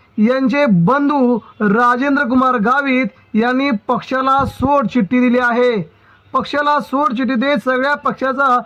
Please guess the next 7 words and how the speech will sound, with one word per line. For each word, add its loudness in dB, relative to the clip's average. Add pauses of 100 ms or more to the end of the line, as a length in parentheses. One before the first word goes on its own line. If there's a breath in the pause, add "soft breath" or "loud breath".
(320 loud breath)
राजीनामा 0
देत 2 (340 loud breath)
आता 0 (240 loud breath)
उद्धव 2
ठाकरे 0 (240 loud breath)
यांच्या 0
शिवसेनेत -2